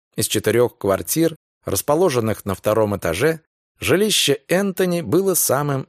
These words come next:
завидным. В гостиной с высокими потолками – имелось три больших окна с прекрасным видом на пятьдесят вторую улицу.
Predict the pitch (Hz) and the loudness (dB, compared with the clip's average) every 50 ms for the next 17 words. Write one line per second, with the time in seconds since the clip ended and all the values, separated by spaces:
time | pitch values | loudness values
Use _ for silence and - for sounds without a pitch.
0 | _ _ _ - 80 107 123 120 92 80 69 58 60 62 62 - - _ _ _ | _ _ _ -4 0 0 0 0 0 -4 -6 -6 -10 -16 -16 -18 -20 _ _ _
1 | _ _ _ _ _ _ _ _ _ _ - 82 85 82 73 - - - 170 180 | _ _ _ _ _ _ _ _ _ _ -4 -2 0 0 0 0 -2 -2 0 0
2 | 151 101 78 73 67 64 - _ - - - 95 98 - - 190 170 - 131 107 | 0 -2 -2 -4 -6 -8 -10 _ -6 -4 -2 -2 0 0 0 0 0 -2 -2 -2
3 | 98 90 - 82 - 82 80 80 - - 131 147 147 147 147 143 139 _ _ _ | -2 -2 -4 -4 -2 -2 -2 -2 -2 -2 -2 -2 -2 -4 -6 -8 -10 _ _ _
4 | _ _ _ _ - 80 139 190 202 202 190 - - - 143 160 175 143 143 139 | _ _ _ _ -4 -2 0 0 0 0 -2 -2 -2 -2 -2 0 0 0 0 0
5 | 127 - - 151 139 - - _ _ - 123 - - - 82 80 80 80 76 73 | 0 0 -2 -2 -4 -6 -8 _ _ -8 -8 -8 -8 -6 -4 -2 -2 -2 -4 -6
6 | - - - - - - 82 - - 107 143 175 - - - - 143 143 135 110 | -8 -10 -10 -6 -4 -4 -4 -2 -2 -2 -2 0 -2 -4 -4 -4 -4 -4 -4 -2
7 | 98 135 156 135 139 131 131 - - 107 101 - - 98 85 85 92 - - 107 | -2 0 0 2 0 0 -2 -4 -6 -6 -6 -6 -6 -8 -6 -6 -4 -2 -2 -2
8 | 107 - - - 95 92 101 101 104 104 104 - _ - 107 90 67 - - - | -2 -4 -4 -4 -2 -2 0 0 -2 -2 -4 -4 _ -6 -4 -4 -4 -6 -6 -6
9 | - - - - | -6 -6 -8 -10